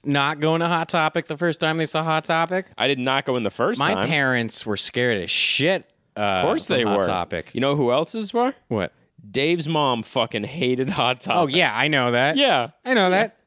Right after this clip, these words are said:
Speaker 1: Dave's mom hated me.
Speaker 2: Yeah. Dave's mom hated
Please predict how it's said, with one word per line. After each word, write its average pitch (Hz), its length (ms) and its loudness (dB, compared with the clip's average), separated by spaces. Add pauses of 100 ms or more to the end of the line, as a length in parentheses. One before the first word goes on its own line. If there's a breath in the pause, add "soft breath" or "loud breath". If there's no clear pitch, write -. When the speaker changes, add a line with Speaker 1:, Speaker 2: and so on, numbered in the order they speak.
(240)
Speaker 1:
Dave's 214 300 2
mom 208 260 2
hated 170 460 0
me. 151 520 0
Speaker 2:
Yeah. 277 400 2 (600 loud breath)
Dave's 220 260 -2
mom 220 180 0
hated 143 400 -2